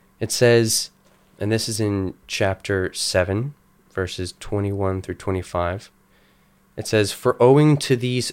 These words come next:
three things came the flood upon the earth, namely owing to the fornication wherein the watchers, against the law of their ordinances, went whoring after the daughters of men,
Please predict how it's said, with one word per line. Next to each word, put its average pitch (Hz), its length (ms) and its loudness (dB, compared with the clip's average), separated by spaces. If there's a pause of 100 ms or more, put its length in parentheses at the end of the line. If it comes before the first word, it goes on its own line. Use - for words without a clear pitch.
(120)
three 143 260 2
things 107 560 0
came 131 560 2
the 117 140 -2
flood 104 540 -2 (580)
upon 104 320 0
the 101 140 2
earth, 107 400 2
namely 135 680 4
owing 123 400 4
to - 240 -4
the 107 100 -4
fornication 113 800 -2
wherein 107 300 0
the 101 100 -2
watchers, 120 680 0
against 127 500 2
the 131 80 -2
law 127 320 6
of 107 120 0
their 110 120 2
ordinances, 101 640 -2 (580)
went 117 320 0 (380)
whoring 135 400 4
after 107 320 -2
the 104 80 -2
daughters 101 440 0
of 92 120 -8
men, 101 400 2